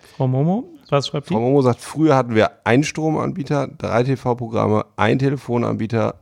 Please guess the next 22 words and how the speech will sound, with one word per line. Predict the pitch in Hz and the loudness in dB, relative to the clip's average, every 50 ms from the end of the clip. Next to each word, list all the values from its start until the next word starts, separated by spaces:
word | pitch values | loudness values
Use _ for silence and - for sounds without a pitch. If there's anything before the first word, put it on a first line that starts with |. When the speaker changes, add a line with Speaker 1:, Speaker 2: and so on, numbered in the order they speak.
| _ - - | _ -20 -20
Speaker 2:
fünf | - - - - 117 107 95 101 | -20 -20 -8 -4 -4 -4 -2 0
Joghurtsorten, | 127 156 151 139 110 90 - - 90 90 - - - 82 85 - | 2 4 4 4 4 2 0 -6 -8 -8 -8 -10 -14 -16 -16 -12
um | - 110 107 98 | -8 -8 -4 -2
wieder | 101 98 98 | 0 0 0
beim | 101 104 113 | 2 2 2
Joghurt | 113 135 160 156 135 123 | 2 2 4 4 4 2
Speaker 1:
Ja, | 143 139 135 | 2 2 0
Speaker 2:
zu | 135 | 0
landen. | 131 131 - - | 0 -2 -4 -4
Speaker 1:
fünf. | - 139 127 90 95 98 | -4 -6 -6 -6 -6 -6
Speaker 2:
Ja. | 107 120 135 135 - _ _ _ _ _ _ | -6 -6 -6 -8 -12 _ _ _ _ _ _
Speaker 1:
Ja, | 143 131 - - - _ _ _ _ | -12 -12 -12 -14 -18 _ _ _ _
super. | - - - - | -18 -14 -2 0
Speaker 2:
Auswählen | 113 139 165 160 127 135 127 120 120 131 135 135 131 131 127 117 | 2 2 2 0 -4 -10 -12 -4 0 2 4 4 4 2 2 0
heißt, | 110 110 107 110 113 117 - - - | 0 0 2 2 2 0 -2 -4 -8
sich | 107 95 95 | -8 -8 -6
informieren | 87 95 - 98 92 95 98 104 107 110 110 - | -8 -6 -4 -4 -2 0 0 2 2 2 0 0
und | - 104 | -6 -8
entscheiden | - 80 - - - - 92 85 87 85 85 | -8 -8 -8 -8 -8 -4 -4 -4 -4 -6 -8
müssen. | 90 90 87 - - - - 82 92 - | -10 -10 -12 -12 -16 -18 -18 -18 -18 -8
Genau. | - 104 101 95 95 95 95 87 - _ _ _ _ _ _ _ _ _ _ _ _ _ _ _ _ _ _ _ _ _ _ _ _ _ - - _ - - | -6 -4 -4 -4 -6 -8 -12 -14 -18 _ _ _ _ _ _ _ _ _ _ _ _ _ _ _ _ _ _ _ _ _ _ _ _ _ -20 -20 _ -10 -8
Speaker 1:
Ja. | 78 - | -8 -8